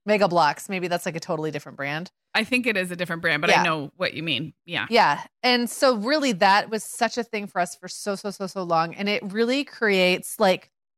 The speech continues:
Speaker 1: for the organization loving brain, it creates endless opportunity for, like, color coding and, <laughs> you
Speaker 2: Mm-hmm.
Speaker 1: know,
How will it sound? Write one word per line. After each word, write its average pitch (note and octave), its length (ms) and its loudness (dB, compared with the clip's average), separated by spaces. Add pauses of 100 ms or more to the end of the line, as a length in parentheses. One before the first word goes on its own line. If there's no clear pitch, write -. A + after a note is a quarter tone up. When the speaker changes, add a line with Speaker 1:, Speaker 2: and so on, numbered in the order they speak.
(520)
Speaker 1:
for B3 80 0
the G3+ 400 4 (640)
organization A#3+ 640 2
loving F#3 300 0
brain, D#3 520 -4 (360)
it A3 120 -4
creates - 760 2 (600)
endless D4 600 2
opportunity A3 760 0
for, F3 180 -4
like, E3+ 240 2 (200)
color G4+ 480 4
coding F#3 640 2
and, G3+ 220 0 (220)
<laughs> - 220 -20
you D4 80 2
Speaker 2:
Mm-hmm. - 340 2
Speaker 1:
know, C#4+ 220 6